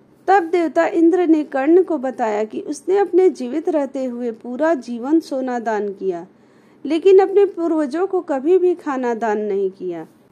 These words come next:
तब कर्ण ने इंद्र से कहा, उन्हें यह ज्ञात नहीं था कि उनके पूर्वज कौन थे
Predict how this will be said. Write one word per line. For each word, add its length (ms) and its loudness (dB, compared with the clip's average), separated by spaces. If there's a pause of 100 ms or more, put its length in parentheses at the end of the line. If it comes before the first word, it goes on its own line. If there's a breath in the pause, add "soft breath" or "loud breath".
तब 280 2
कर्ण 200 4
ने 160 6
इंद्र 400 2
से 180 -6
कहा, 300 -4
उन्हें 320 4
यह 240 6
ज्ञात 400 -2
नहीं 320 -2
था 280 -10
कि 200 -10
उनके 360 4
पूर्वज 440 0
कौन 380 -2 (100)
थे 140 -6